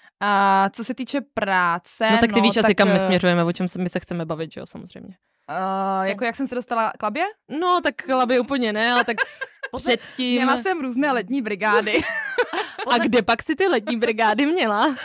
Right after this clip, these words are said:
Speaker 1: Hodně jsem cestovala. Ehm, vlastně od mých nějakých patnácti, to jsem měla první sezónu v Řecku, takže klasika, tam někde prostě za barem.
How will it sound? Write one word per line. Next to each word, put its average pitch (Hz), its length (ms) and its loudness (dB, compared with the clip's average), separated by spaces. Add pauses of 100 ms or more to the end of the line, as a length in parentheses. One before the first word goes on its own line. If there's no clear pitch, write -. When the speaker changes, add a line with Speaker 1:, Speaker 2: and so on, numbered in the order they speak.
(240)
Speaker 1:
Hodně 247 280 -8
jsem 339 180 -6
cestovala. 226 720 2 (420)
Ehm, 214 880 -2
vlastně 214 300 0
od 202 120 -2
mých 233 240 0
nějakých 208 380 -2
patnácti, 240 640 0
to 226 120 -8
jsem 233 160 0
měla 202 200 2
první 208 300 0
sezónu 202 380 2
v 190 40 2
Řecku, 196 440 0
takže 196 280 -2
klasika, 196 640 -2
tam 196 200 -4
někde 185 200 0
prostě 196 280 -4
za 185 120 2
barem. 196 380 4